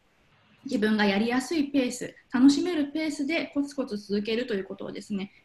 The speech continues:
意識いただければと思っております。あの、冒頭にノートはなんか創作っていうことをすごくあの、広く捉えていて、いわゆるその小説を書くとか、音楽を作るとか以外にも、本当に日常の様々な工夫とか、まあ、料理をするとか、そういったことも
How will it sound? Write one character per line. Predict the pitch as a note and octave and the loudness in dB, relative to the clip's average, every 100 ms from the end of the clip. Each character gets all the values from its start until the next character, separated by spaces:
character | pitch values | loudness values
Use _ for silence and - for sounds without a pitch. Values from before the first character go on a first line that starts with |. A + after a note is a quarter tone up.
| _ | _
意 | - | -10
識 | G#3 - | -8 -8
い | - | -12
た | - | -10
だ | F3 | -10
け | - | -8
れ | F#3 | -8
ば | E3+ | -8
と | - | -10
思 | - F#3 F3 | -10 -8 -10
っ | G3+ | -12
て | - | -10
お | E3+ | -10
り | F3 | -8
ま | F3+ F#3 | -8 -10
す。 | - - _ _ _ _ _ _ _ - | -10 -14 _ _ _ _ _ _ _ -8
あ | |
の、 | G#3+ G#3 G3+ G3+ | -2 -2 -2 -4
冒 | G#3 G#3 A3+ | -2 -4 -2
頭 | A3 A3+ | -2 -2
に | A3+ A3 - - - | -2 -2 -10 -14 -6
ノ | B3 | -6
ー | - | -6
ト | - | -8
は | A#2 - - | -8 -10 -10
な | - | -10
ん | |
か | F3+ | -8
創 | - G#3+ | -4 -4
作 | G#3+ G#3 G#3+ | -4 -4 -6
っ | |
て | - - | -6 -2
い | G#3 | 0
う | |
こ | G#3 | 0
と | G#3+ | -6
を | F#3+ | -6
す | - | -6
ご | G3 | -8
く | A3 A3 | -4 -4
あ | F#3+ | -2
の、 | - | -2
広 | A#3 G3+ | -2 -2
く | - | -4
捉 | - F#3+ G3 | -8 -4 -2
え | |
て | F#3+ - | -4 -8
い | - | -10
て、 | - - A3+ A3+ - _ - | -8 -6 -6 -6 -16 _ -10
い | A3+ | -4
わ | C4 | 0
ゆ | C4 | 0
る | |
そ | G#3+ | 0
の | F#3+ | -4
小 | G3+ G3 | -2 -2
説 | G3 F#3 G3+ | -2 -4 -6
を | |
書 | F#3 A#3+ | -6 -8
く | - | -10
と | - | -10
か、 | G#3 - - | -8 -10 -4
音 | A#3 | -2
楽 | G3 F3 F#3+ | -2 -4 -8
を | F3 | -10
作 | - | -4
る | C#4+ C#4 | -2 -2
と | A#3+ | -4
か | - | -2
以 | |
外 | C#4+ D#4+ | 0 4
に | D4+ | 8
も、 | C#4 D4+ | 8 10
本 | C#4+ | 6
当 | C#4 | 6
に | C4+ | 4
日 | C4 C4+ | 2 2
常 | C#4+ | 6
の | C#4 | 6
様 | C#4 C4 C#4 | 6 8 8
々 | C#4+ G#3+ | 8 4
な | G3+ - | -2 -8
工 | |
夫 | G#3+ - A3 | -8 -4 -4
と | A3 | -4
か、 | A3+ - | -12 -8
ま | G3+ | 0
あ、 | |
料 | G#3+ G#3 | 2 2
理 | F3 | 0
を | - | -4
す | G3 | -6
る | B3+ | -4
と | C4+ | -4
か、 | G3+ | -6
そ | - | -10
う | |
い | B3+ | -8
っ | |
た | C#4+ | -8
こ | D4+ | -8
と | F4+ | 0
も | D#4 C#4+ | 2 2